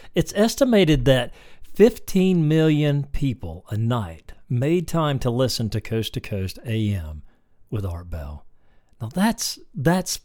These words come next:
fascinating. That's amazing that that many people would be reached. And think about that for a moment. Talking about these subjects about paranormal and aliens and,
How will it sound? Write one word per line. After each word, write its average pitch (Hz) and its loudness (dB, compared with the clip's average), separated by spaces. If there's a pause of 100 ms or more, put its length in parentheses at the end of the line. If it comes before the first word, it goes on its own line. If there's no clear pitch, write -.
(160)
fascinating. 107 -2
That's 127 -8
amazing 131 2
that 101 -2
that 139 0
many 170 2
people 143 0 (320)
would 120 0
be 143 6
reached. 135 2
And 131 -4
think 226 2
about 127 2
that 110 -2
for 107 -2
a 101 0
moment. 98 -6 (400)
Talking 208 2
about 165 4
these 143 2
subjects 123 0
about 131 0 (220)
paranormal 107 0
and 98 -8
aliens 120 0
and, 104 -6